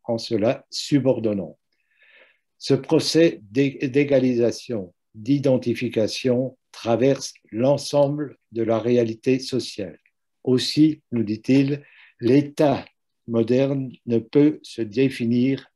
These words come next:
que comme identité suprême. Il id-, il identifie, il confère l'identité à ses éléments et constituants. Face à lui, le suprême identique, se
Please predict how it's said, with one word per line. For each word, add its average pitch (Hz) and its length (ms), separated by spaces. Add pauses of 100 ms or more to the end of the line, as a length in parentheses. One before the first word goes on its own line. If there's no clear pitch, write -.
(140)
que 120 80
comme 135 420 (160)
identité 135 880
suprême. - 640 (540)
Il 131 180
id-, 131 380
il 110 200
identifie, 120 880 (280)
il 107 220
confère 127 720 (160)
l'identité 120 920 (180)
à 117 100
ses 110 300
éléments 104 580 (160)
et 120 140
constituants. - 600 (1040)
Face - 500 (100)
à 113 120
lui, 131 440 (120)
le 98 100
suprême 131 520
identique, 113 640 (420)
se - 180